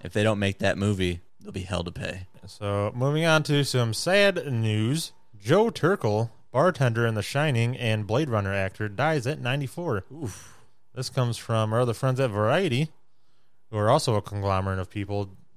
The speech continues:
Speaker 2: formed into one person.
Speaker 1: Variety of people.
Speaker 2: Yeah. Uh, Joe Turkel,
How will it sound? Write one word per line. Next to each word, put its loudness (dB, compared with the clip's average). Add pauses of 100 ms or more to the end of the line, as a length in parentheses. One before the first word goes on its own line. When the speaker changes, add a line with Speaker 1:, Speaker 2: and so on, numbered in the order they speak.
(160)
Speaker 2:
formed -6
into -4
one -4
person. 2
Speaker 1:
Variety 6
of 0
people. -2 (100)
Speaker 2:
Yeah. -4 (360)
Uh, -2
Joe 2
Turkel, 0